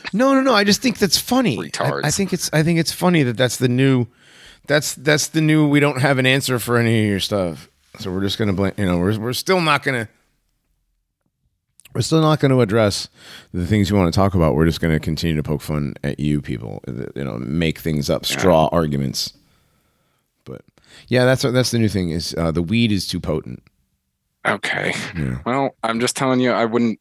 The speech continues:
Speaker 2: I, I wouldn't be doing this for over fifteen years of my life now,
Speaker 1: Mm-hmm.
Speaker 2: studying some of this stuff if I were into weed.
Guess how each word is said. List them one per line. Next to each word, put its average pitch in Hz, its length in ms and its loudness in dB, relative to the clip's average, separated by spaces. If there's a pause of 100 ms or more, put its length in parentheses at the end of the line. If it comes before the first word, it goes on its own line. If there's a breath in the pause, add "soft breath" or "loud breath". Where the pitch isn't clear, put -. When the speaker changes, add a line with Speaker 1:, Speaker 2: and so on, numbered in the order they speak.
(140)
Speaker 2:
I, 98 220 0
I 120 60 2
wouldn't 120 300 0
be 117 100 0
doing 110 340 0
this 104 140 0
for 98 440 0
over 104 240 0
fifteen 113 500 -2
years 104 180 0
of 98 60 -4
my 92 140 2
life 92 320 0
now, 85 140 -4
Speaker 1:
Mm-hmm. 82 40 -4
Speaker 2:
studying 90 440 0
some 90 180 0
of 85 60 -6
this 90 120 -4
stuff 87 420 -2
if 87 280 -4
I 85 240 2 (260)
were 85 280 -2
into 90 340 -2
weed. 73 320 -6